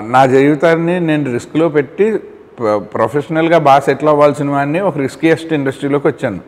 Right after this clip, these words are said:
from nowhere. అదొకటే నేను చేసుకున్న రిస్క్ తప్ప నేను ఒక రూపాయి తేలేదు. ఆ తర్వాత నేను ఏం సంపాదించినా ఇండస్ట్రీలోనే కదా సంపాదించాను, అది ఇండస్ట్రీలోనే పెట్టేసి కావాలంటే వెళ్ళిపోదాం అనుకున్నా.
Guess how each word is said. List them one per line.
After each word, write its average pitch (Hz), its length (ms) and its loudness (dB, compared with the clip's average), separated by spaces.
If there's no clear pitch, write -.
from 107 120 -2
nowhere. 120 340 4
అదొకటే 165 460 4
నేను 180 220 0
చేసుకున్న 165 420 0
రిస్క్ 143 320 -2
తప్ప 156 260 0
నేను 160 200 2
ఒక 127 80 0
రూపాయి 123 300 2
తేలేదు. 95 420 -2
ఆ - 20 2
తర్వాత 139 320 2
నేను 202 200 -2
ఏం 160 200 -2
సంపాదించినా 185 560 0
ఇండస్ట్రీలోనే 156 560 -2
కదా 147 180 -2
సంపాదించాను, 135 840 -6
అది 113 140 -2
ఇండస్ట్రీలోనే 147 520 -2
పెట్టేసి 131 420 -6
కావాలంటే 117 400 -2
వెళ్ళిపోదాం 101 340 -4
అనుకున్నా. 82 380 -12